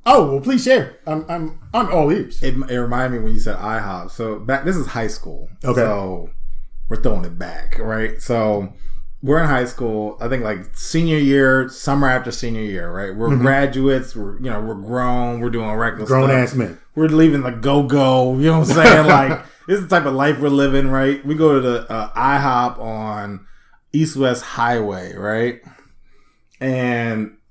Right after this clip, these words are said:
Speaker 2: the waitress was just nasty to us, right? So we're like, you know, we order our food. Now, given we're rowdy, so, I mean, I got, maybe, like, it was justified. You know, like, at the moment, I didn't think it was, but
Speaker 1: Mm.
Speaker 2: now looking back, maybe.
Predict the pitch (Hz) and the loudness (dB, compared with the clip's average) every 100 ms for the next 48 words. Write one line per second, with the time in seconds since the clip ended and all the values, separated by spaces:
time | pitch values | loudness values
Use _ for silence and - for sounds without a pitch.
0 | - 123 131 185 180 160 127 107 120 98 | -10 -4 0 0 0 -6 -8 -8 -8 -8
1 | 117 117 123 127 117 - 104 - 98 90 | -6 -4 -4 -4 -6 -8 -10 -10 -10 -10
2 | 104 104 104 95 - 117 107 101 95 _ | -8 -8 -8 -8 -6 -6 -6 -8 -12 _
3 | _ _ _ _ 123 202 196 139 127 120 | _ _ _ _ 2 4 4 2 0 -4
4 | 123 117 120 120 147 151 139 123 - 143 | -8 -6 -6 -2 0 2 2 0 0 2
5 | 139 135 139 160 160 156 180 156 175 143 | 4 2 -2 -4 -2 2 2 4 4 4
6 | 135 131 113 107 120 127 139 147 143 151 | 4 2 0 -4 -4 0 0 0 -2 -4
7 | - 156 180 180 175 143 147 131 117 127 | -4 0 4 4 4 2 0 0 -2 -4
8 | 139 135 - 139 139 135 135 131 123 120 | -4 -6 0 2 4 2 0 -2 -4 -4
9 | - - 143 139 143 151 151 139 143 143 | -10 -8 -4 0 2 2 2 2 2 0
10 | 139 139 143 139 120 117 117 131 131 127 | 0 0 2 2 2 0 2 2 0 -2
11 | 110 123 127 - 110 123 127 127 123 | -2 0 2 0 0 -2 -2 -4 -6